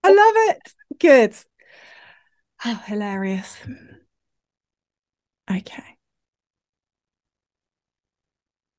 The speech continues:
Now, obviously, because I know you, I know some of the situations that your family has been going through recently.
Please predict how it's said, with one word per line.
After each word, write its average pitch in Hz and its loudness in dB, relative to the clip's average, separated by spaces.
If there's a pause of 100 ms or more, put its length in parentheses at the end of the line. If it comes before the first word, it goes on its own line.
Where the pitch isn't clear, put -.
(880)
Now, 247 4
obviously, 285 2
because 269 0
I 247 6
know 214 6
you, 170 2
I 190 0
know 180 2
some 185 -2
of 175 -4
the 185 -6
situations 170 -4
that - -8
your 175 0
family 170 -6
has 170 -8
been 175 -6
going 170 -6
through - -10
recently. - -8